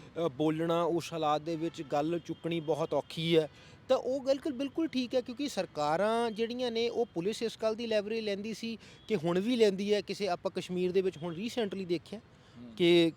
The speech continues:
Speaker 1: ਅ, ਆਰਮੀ ਦੇ ਵੱਲੋਂ ਉਹ ਕੀਤਾ ਗਿਆ ਉੱਥੇ, ਅ, ਜਿਹੜੇ ਡਿਫੈਂਸ ਮਿਨਿਸਟਰ ਨੇ ਉਹਨਾਂ ਦਾ ਹੁਣ ਬਿਆਨ ਵੀ ਆਇਆ ਕਿ ਸਾਨੂੰ ਸੈਂਸਿਟੀਵਿਟੀ, ਉੱਥੇ ਜਾ ਕੇ ਵੀ ਆਏ ਨੇ ਫੈਮਲੀਆਂ ਕੋਲ।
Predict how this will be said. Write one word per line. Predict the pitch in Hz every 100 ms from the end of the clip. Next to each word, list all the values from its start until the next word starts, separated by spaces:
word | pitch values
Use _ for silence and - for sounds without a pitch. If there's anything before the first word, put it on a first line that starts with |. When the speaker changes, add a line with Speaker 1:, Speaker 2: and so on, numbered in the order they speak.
| 175
Speaker 1:
ਅ, |
ਆਰਮੀ | 165 165 160 147 165 165
ਦੇ | 170 170
ਵੱਲੋਂ | 160 151 156 156 151
ਉਹ | 151 170
ਕੀਤਾ | 165 160 175
ਗਿਆ | 165 175
ਉੱਥੇ, | 170 - 175 143 - 147 156 156 156
ਅ, |
ਜਿਹੜੇ | 139 160 185
ਡਿਫੈਂਸ | 156 147 147
ਮਿਨਿਸਟਰ | 170 156 - 165
ਨੇ | 165
ਉਹਨਾਂ | 175
ਦਾ | 175
ਹੁਣ | 156 151
ਬਿਆਨ | 135 135 170
ਵੀ | 190
ਆਇਆ | 170
ਕਿ | 156
ਸਾਨੂੰ | 139 147
ਸੈਂਸਿਟੀਵਿਟੀ, | 139 135 - 151 147 143 151 - - 131
ਉੱਥੇ | 131
ਜਾ | 135 135
ਕੇ | 143 196
ਵੀ | 196
ਆਏ | 156
ਨੇ | 147
ਫੈਮਲੀਆਂ | 135 127 120 120
ਕੋਲ। | 147